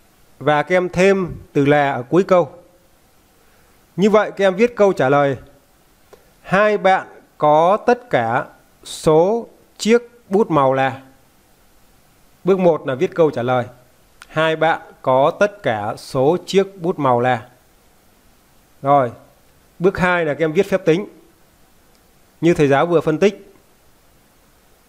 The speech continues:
Long có mười chiếc. Cộng thêm Bảo có chín chiếc.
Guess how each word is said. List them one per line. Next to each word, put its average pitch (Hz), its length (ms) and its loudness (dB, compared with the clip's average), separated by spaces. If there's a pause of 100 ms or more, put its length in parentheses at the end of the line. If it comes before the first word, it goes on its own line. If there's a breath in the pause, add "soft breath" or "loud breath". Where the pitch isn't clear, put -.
(540)
Long 170 300 0
có 175 120 2
mười 180 240 2
chiếc. 208 240 0 (1800)
Cộng 180 200 0
thêm 175 300 0 (540)
Bảo 123 240 -2
có 151 200 0
chín 175 260 -6
chiếc. 220 240 0